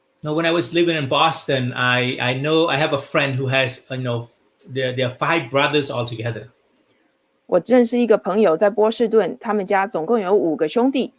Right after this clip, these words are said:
Speaker 1: And they are not wealthy people.
Speaker 2: 他们家里并不是很有钱。
Speaker 1: But they are very smart and working together.
Speaker 2: 但是他们非常聪明，总是互相帮助。
Speaker 1: So the time they want to buy their parents a house.
Speaker 2: 那时候他们就想替爸爸妈妈买一间房子。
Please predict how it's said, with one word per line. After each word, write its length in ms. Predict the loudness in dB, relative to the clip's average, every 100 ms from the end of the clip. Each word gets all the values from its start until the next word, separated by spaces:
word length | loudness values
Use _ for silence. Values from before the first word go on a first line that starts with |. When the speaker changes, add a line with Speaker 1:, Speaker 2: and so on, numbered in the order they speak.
| _ _ _ -8
Speaker 1:
And 140 | -2
they 100 | -2
are 120 | -2
not 200 | -4 -4
wealthy 340 | -2 -2 -2 -6
people. 400 | -6 -8 -10 -16 -20 _ _ _ _ _
Speaker 2:
他 100 | -2
们 120 | 0 2
家 180 | 0
里 120 | 0 0
并 200 | 0 0
不 100 | -4
是 120 | -4
很 140 | -2
有 140 | -2 -4
钱。 380 | -4 -8 -8 -14 -10
Speaker 1:
But 140 | -6 -2
they 100 | -2
are 100 | 0
very 260 | -2 -2
smart 440 | -2 -4 -4 -6 -6
and 180 | -6 -4
working 340 | -4 -6 -8
together. 420 | -8 -8 -8 -12 -20 _ _ _ _ _ _
Speaker 2:
但 120 | -2 0
是 120 | 0
他 120 | 0
们 140 | 0
非 140 | 2 0
常 220 | 2 0
聪 240 | 0 -2
明， 380 | 0 2 2 2
总 220 | 2 -2
是 140 | -2 -2
互 200 | 0 2
相 200 | 0 0
帮 200 | -4 -4
助。 240 | -4 -6 _ -8
Speaker 1:
So 200 | -2 0
the 200 | 0 -2
time 240 | -4 -2
they 120 | 0
want 140 | 0 -2
to 80 |
buy 260 | 0 0 0
their 220 | 0 -4
parents 460 | -4 -6 -4 -4 -6
a 60 | -4
house. 540 | -4 -4 -8 -10 -12 _ _ _ _
Speaker 2:
那 140 | -2 2
时 100 | 4
候 80 | 4
他 140 | 4
们 120 | 2
就 140 | 2 2
想 220 | 0 -2
替 160 | -4
爸 140 | 0 2
爸 120 | 0
妈 160 | 0 -2
妈 180 | -2 -2
买 220 | -4 -4
一 60 |
间 200 | 0 0
房 260 | 2 0 -2
子。 240 | -4 -6